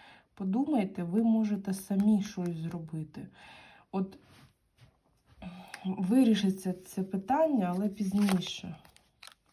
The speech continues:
Щось виробляти самі можемо почати. Хоча чомусь ми думаємо, що ми не зможемо. Жертви, жертви.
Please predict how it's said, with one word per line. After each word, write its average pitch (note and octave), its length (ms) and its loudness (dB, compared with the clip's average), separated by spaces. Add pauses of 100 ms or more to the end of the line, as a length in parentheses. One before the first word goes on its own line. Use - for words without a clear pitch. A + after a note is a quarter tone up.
(3000)
Щось C#4+ 280 -6
виробляти A#3 760 0
самі E3+ 540 -6 (120)
можемо E3+ 380 -6
почати. E3 680 -16 (840)
Хоча B3+ 340 0
чомусь C4+ 440 2
ми A3 100 4
думаємо, A3+ 480 2
що G3+ 160 -6
ми G#3 120 2
не G#3 160 2
зможемо. D#3+ 600 -2 (2000)
Жертви, F#3+ 560 -6
жертви. A#3+ 640 -4